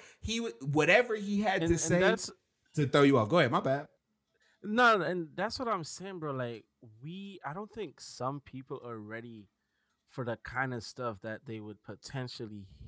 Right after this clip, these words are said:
Speaker 2: hear. 'Cause, you know, at the end of the day, you know, you got people that look up to, to these guys. You're gonna hear some crazy stuff that makes you look at all of them differently.
Speaker 1: Yeah,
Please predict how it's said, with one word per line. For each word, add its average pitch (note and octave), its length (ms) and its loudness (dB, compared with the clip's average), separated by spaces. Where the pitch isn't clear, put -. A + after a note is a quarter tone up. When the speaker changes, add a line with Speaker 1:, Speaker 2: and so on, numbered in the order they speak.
Speaker 2:
hear. A#2 360 -4
'Cause, A2 100 -12
you - 20 -2
know, B2+ 80 0
at A#2+ 60 -2
the - 120 -4
end C3+ 140 -6
of C3 80 -6
the B2+ 60 -8
day, A2+ 100 -10
you A2+ 180 -10
know, A2 180 -12
you G#2+ 120 -14
got A2 280 -12
people A2 300 -14
that G#2 160 -10
look G#2 220 -18
up G#2 140 -14
to, G#2 260 -20
to B2 80 -6
these G#2+ 200 -8
guys. G#2+ 260 -4
You're E3 100 2
gonna C#4 180 2
hear E3 100 4
some B2 180 -2
crazy A2+ 300 -4
stuff A2 240 -4
that A2+ 80 -4
makes A2+ 200 -6
you A#2 80 -4
look G#2+ 160 -6
at G2+ 140 -8
all A#2 220 -4
of A2+ 80 -12
them G2+ 160 -12
differently. G#2 420 -14
Speaker 1:
Yeah, G#2+ 520 2